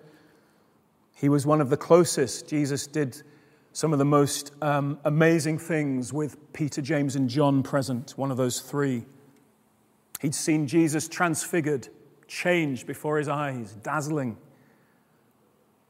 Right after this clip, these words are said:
on that mountaintop. He was loved by Jesus. He often describes himself as the, as the disciple that Jesus loved.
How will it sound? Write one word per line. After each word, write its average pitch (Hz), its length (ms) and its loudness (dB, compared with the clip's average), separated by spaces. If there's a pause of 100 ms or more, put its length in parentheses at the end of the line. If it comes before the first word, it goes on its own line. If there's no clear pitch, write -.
(160)
on 135 140 -2
that 135 160 -2
mountaintop. 135 760 -2 (1700)
He - 140 0
was 156 140 2
loved 160 320 4
by 151 160 4
Jesus. 131 560 -4
He 147 340 -2
often 160 340 2
describes 143 520 2
himself 139 480 0
as 127 140 -8
the, 139 180 -4
as 135 140 -4
the 139 120 -6
disciple 143 640 -6
that 135 120 -4
Jesus 143 420 -4
loved. 131 400 -10